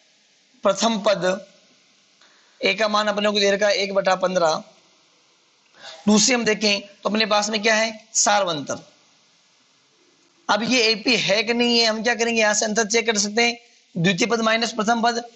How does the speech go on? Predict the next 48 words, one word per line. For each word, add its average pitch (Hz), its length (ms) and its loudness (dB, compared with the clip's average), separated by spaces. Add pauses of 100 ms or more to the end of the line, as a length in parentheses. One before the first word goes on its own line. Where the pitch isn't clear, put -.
(220)
यानी 196 180 2
ये 214 180 0
अपने 214 220 -2
पास 208 180 0
हो 196 60 -6
जाएगा 214 180 0
ए 196 140 -2
टू 196 180 -2
माइनस 220 480 0
ए 196 100 2
one। 233 180 0 (680)
complete 202 320 0
है, 247 300 -2 (440)
तो 202 100 -2
सारवंतर 214 520 0
अपने 220 200 -2
पास 208 220 0
में 214 120 -6
क्या 214 120 0
होता 214 160 -2
है? 202 100 -2
D 202 100 -4
बराबर 202 340 0
द्वितीय 190 300 -4
पद 202 140 -2
minus 202 480 0 (300)
प्रथम 190 280 0
पद, 180 320 -2 (340)
और 202 100 2
द्वितीय 196 280 0
पद 233 160 -4
अपने 233 200 -4
पास 208 240 -2
में 226 100 -6
क्या 226 120 0
देखो, 214 380 -2 (1500)
एक 208 180 -2
बट्टे 214 220 -2
बारह 190 420 0 (480)
minus 185 400 0 (320)
प्रथम 196 220 0
पद 220 140 0
क्या 220 120 0
अपने 214 180 0
पास 196 220 0
में? 202 100 -4
एक 196 200 0
बट्टे 196 380 -2